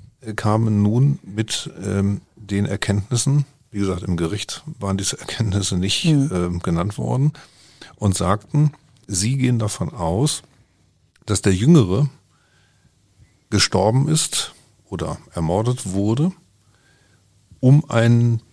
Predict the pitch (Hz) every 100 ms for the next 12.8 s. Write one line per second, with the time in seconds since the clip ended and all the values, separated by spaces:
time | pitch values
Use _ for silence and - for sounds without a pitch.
0 | - 175 147 92 - 82 85 - 85 85
1 | 82 - 80 - - - 85 - - -
2 | - - - _ _ - 95 98 95 107
3 | - - - - 104 98 123 - - -
4 | - 107 - 120 - 127 123 - _ _
5 | - 95 85 - 107 151 113 82 80 110
6 | - - 98 117 - - - - - -
7 | _ _ - 95 95 90 - _ - 90
8 | 80 107 123 120 - - - 104 - 117
9 | - 92 101 - 123 139 - 101 - 98
10 | 95 95 95 98 - - - - - 92
11 | - 95 92 87 - 117 123 101 98 -
12 | 95 101 101 107 - - - -